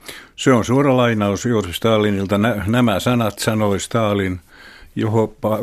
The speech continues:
Kusti Paasikiven johtamalle Suomen valtuuskunnalle syksyllä kolmekymmentäyhdeksän ennen talvisotaa.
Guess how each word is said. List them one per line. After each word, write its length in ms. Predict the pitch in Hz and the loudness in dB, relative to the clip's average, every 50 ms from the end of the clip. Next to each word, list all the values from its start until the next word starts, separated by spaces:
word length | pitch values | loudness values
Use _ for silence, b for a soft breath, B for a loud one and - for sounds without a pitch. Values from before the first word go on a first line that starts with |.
| 104 95 | -6 -6
Kusti 320 | - - 101 - - - 104 | -6 -8 -8 -6 -4 -4 -2
Paasikiven 800 | - - 113 110 104 87 87 87 80 - 98 92 92 90 95 95 - | 0 2 2 2 2 0 -2 -6 -6 -4 -2 -2 -2 -2 -2 -4 -4
johtamalle 580 | - 107 101 87 - - 104 98 90 87 87 | -2 -2 -2 -2 -2 -4 -4 -4 -2 -2 -2
Suomen 400 | 85 - - 113 104 98 95 87 | -2 -2 0 0 0 0 0 0
valtuuskunnalle 880 | 90 104 104 98 92 - 87 82 - - - - 95 92 90 90 87 90 | 2 2 2 2 0 -2 -4 -6 -6 -6 -6 -4 -4 -2 -2 -2 -4 -4
syksyllä 600 | 85 - - 113 104 - - - 101 87 85 82 - | -6 -4 -4 -4 -4 -4 -4 -4 -2 -2 -2 -4 -4
kolmekymmentäyhdeksän 1080 | - - 101 92 87 95 95 95 95 92 104 110 123 143 135 117 98 87 - - 101 98 | -4 -2 -2 -2 -2 -2 -4 -4 -2 0 2 2 2 2 2 0 -2 -4 -4 -4 -2 -2
ennen 240 | 107 107 104 110 104 | -2 -2 -2 -2 0
talvisotaa. 760 | 101 120 113 104 80 - - - - - - - - - - | 2 2 2 2 0 -4 -6 -8 -10 -12 -12 -14 -14 -14 -16